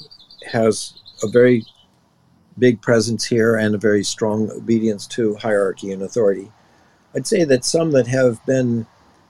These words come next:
less obedient to that are might, maybe Chinese, are much more independent-minded, but they're f-, very closely family-oriented. They'll still,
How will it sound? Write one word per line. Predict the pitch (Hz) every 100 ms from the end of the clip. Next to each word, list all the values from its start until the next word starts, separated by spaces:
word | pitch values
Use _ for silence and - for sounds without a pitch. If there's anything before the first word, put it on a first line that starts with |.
| _ _ _ 123
less | 135 185 -
obedient | 139 127 120 113 -
to | 104
that | 110 110 -
are | 117
might, | 117 123 107 _
maybe | 123 120 110
Chinese, | - - 123 120 170 110 113
are | 104
much | 123 - 120
more | 110 104 - _ _ _ _ _ _ _ _ _ _ -
independent-minded, | 143 123 147 160 127 90 135 131 110
but | 98 110
they're | 110
f-, | - - _
very | - - 127 110 -
closely | - 127 - 113
family-oriented. | - 135 135 131 107 92 _ _ 117 110 98 92 98
They'll | 104 101
still, | - - 120 113 101